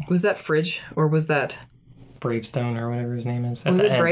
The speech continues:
Speaker 2: he's
Speaker 1: Bravestone?
Speaker 2: like, "I've gotta
Speaker 1: Oh,
Speaker 2: go
Speaker 1: yes,
Speaker 2: do this
Speaker 1: okay.
Speaker 2: by myself."
Speaker 1: Oh, that's right. He's
Speaker 2: And he
Speaker 1: like,
Speaker 2: goes off and
Speaker 1: "I don't
Speaker 2: gets
Speaker 1: wanna
Speaker 2: killed.
Speaker 1: tell, I don't wanna talk about it."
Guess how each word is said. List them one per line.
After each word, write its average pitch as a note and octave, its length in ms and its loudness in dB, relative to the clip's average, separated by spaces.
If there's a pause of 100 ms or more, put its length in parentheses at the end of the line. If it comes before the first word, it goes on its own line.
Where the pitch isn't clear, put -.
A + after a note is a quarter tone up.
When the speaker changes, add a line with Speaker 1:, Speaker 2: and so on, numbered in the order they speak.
Speaker 2:
he's C3+ 140 2
Speaker 1:
Bravestone? A#2 200 0
Speaker 2:
like, G#2+ 80 -2
"I've C#3+ 140 2
gotta C#3+ 160 4
Speaker 1:
Oh, D3 40 4
Speaker 2:
go B2 100 6
Speaker 1:
yes, A#2 80 2
Speaker 2:
do B2 80 4
this A2+ 140 2
Speaker 1:
okay. A2+ 80 0
Speaker 2:
by A#2 140 4
myself." A2+ 560 2
Speaker 1:
Oh, F#3 100 4
that's F3 260 2
right. D#3 220 4
He's D3+ 100 6
Speaker 2:
And - 100 4
he A2 60 2
Speaker 1:
like, G#2+ 80 -2
Speaker 2:
goes A2 180 2
off G#2+ 200 0
and A2+ 80 0
Speaker 1:
"I D3+ 60 4
don't D#3 80 4
Speaker 2:
gets C#3+ 100 2
Speaker 1:
wanna - 100 2
Speaker 2:
killed. C3 180 0
Speaker 1:
tell, D#3 80 2
I - 20 4
don't C#3 100 2
wanna C3 120 0
talk C3 160 -2
about G#2+ 220 -2
it." - 160 -6